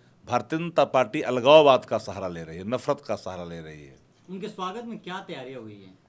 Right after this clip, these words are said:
Speaker 1: उनके स्वागत में सब लोग आए हैं, इखलाक के साथ मिलेंगे,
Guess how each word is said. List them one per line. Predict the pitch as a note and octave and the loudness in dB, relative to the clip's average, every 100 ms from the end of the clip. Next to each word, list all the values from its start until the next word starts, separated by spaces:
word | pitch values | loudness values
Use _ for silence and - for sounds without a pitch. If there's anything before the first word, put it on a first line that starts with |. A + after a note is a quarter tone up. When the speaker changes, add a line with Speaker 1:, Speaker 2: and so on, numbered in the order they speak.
| _ _ _ _ _ _ _ _ _ _ - | _ _ _ _ _ _ _ _ _ _ -18
Speaker 1:
उनके | A2 B2+ | -14 -12
स्वागत | - - B2+ C#3+ E3 | -12 -6 -6 -6 -8
में | E3 G3+ A3 | -12 -14 -16
सब | - G2+ | -18 -12
लोग | A2 A#2+ | -8 -6
आए | B2 D3+ | -4 -6
हैं, | E3+ G#3 _ _ _ _ _ - | -8 -12 _ _ _ _ _ -12
इखलाक | A2+ A#2+ B2+ C#3+ - | -10 0 4 2 0
के | |
साथ | C3+ B2+ B2 | -2 -2 -2
मिलेंगे, | G#2 A#2+ D3 D3+ E3+ | -4 0 0 -2 -10